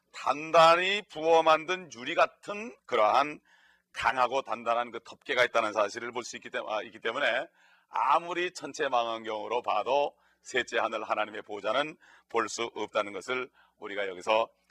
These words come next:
알 수가 있고, 이 욥기를 통해서 우주의 형성과 기초 및 구조에 관한 모든,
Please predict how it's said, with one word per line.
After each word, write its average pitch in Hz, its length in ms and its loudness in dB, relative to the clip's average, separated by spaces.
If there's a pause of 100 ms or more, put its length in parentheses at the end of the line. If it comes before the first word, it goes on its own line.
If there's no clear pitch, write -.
알 104 240 4
수가 101 440 2
있고, 107 420 -4 (420)
이 113 240 -6
욥기를 175 440 -6
통해서 156 680 0
우주의 127 480 -6
형성과 117 720 0 (300)
기초 - 380 -6
및 139 160 -8
구조에 113 380 -4
관한 120 260 -2
모든, 107 500 -4